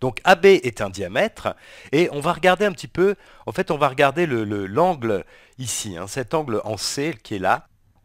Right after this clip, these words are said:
et on va regarder l'arc de cercle que cet angle intercepte. Et en fait cet arc de cercle, ben, c'est toute cette partie-là, hein. En fait l'angle en C, il intercepte toute cette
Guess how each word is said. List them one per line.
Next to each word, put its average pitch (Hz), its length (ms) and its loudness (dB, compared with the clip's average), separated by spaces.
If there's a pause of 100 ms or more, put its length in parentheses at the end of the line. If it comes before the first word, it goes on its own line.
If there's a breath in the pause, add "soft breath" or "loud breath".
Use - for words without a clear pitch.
(240)
et 135 80 0
on 135 80 -2
va 147 100 8
regarder 135 500 0 (280 loud breath)
l'arc 175 360 4
de 131 140 0
cercle 147 560 -2 (320 soft breath)
que 113 320 0
cet 139 320 -2
angle 180 260 0
intercepte. 120 600 -6 (120)
Et 107 60 -4
en 98 80 -2
fait 170 240 2
cet 101 220 -4
arc 131 240 0
de 98 100 -6
cercle, 185 420 0
ben, 107 120 -2
c'est 101 240 -10 (240)
toute 196 200 -14
cette - 220 -8
partie-là, 85 560 -10
hein. 127 140 -16 (100)
En - 80 -20
fait - 320 -16 (180)
l'angle 95 540 -6 (400)
en 87 140 -16
C, 156 420 -8 (460)
il 101 100 -8
intercepte 107 680 -6 (100)
toute 190 180 -16
cette - 380 -8